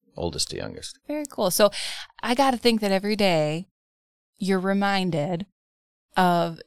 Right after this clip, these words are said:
Speaker 2: why your business is here. You know, the bucket list item you just mentioned, it's about these kids and this family and building this for them, for yourselves.
Speaker 1: Yeah,
Speaker 2: and
Speaker 1: absolutely.
Speaker 2: leaving that legacy behind.
Speaker 1: Absolutely.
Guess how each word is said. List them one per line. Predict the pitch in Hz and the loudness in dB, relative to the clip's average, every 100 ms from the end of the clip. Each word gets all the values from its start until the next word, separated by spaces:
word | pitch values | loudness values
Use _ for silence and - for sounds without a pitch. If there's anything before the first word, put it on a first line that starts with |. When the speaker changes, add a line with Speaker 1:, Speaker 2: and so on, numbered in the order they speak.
| _ | _
Speaker 2:
why | - 170 175 165 | -8 0 2 4
your | 185 | 2
business | 175 185 175 160 | 0 0 -2 0
is | - | 0
here. | 175 165 147 - | 0 -2 -2 -2
You | 180 | 0
know, | 170 175 | 2 0
the | - 170 | -2 -2
bucket | 156 - - | -2 -2 -4
list | 170 - | -2 0
item | 165 165 | 0 0
you | 165 | -4
just | 160 165 160 | -4 -6 -4
mentioned, | 165 190 151 143 | -4 -2 -4 -4
it's | 170 - | -6 -4
about | 180 175 | -4 -4
these | 175 - | -4 -6
kids | - 165 190 | -4 -4 -2
and | 170 | -2
this | 160 - | -2 -4
family | 147 143 170 180 | -4 -4 -2 -2
and | 165 151 | -2 -2
building | 151 160 202 156 | -2 -2 -4 -4
this | 139 143 - - _ _ _ _ _ | -4 -4 -2 -4 _ _ _ _ _
for | - 302 302 | -4 0 2
them, | 160 147 147 247 - | 0 -2 0 -2 -2
for | - 170 | -2 -2
yourselves. | 143 - - - 208 220 | -2 -4 -4 -6 -6 -4
Speaker 1:
Yeah, | - - _ _ - | -4 -6 _ _ -8
Speaker 2:
and | 180 | -2
Speaker 1:
absolutely. | 175 - - 180 | -2 -2 -2 -4
Speaker 2:
leaving | 185 180 | -4 -2
that | 165 156 | -2 -2
legacy | 156 151 151 | -2 -2 -6
behind. | 143 135 180 - _ - | -6 -8 -8 -10 _ -6
Speaker 1:
Absolutely. | 85 - 85 95 | -4 -4 -4 -6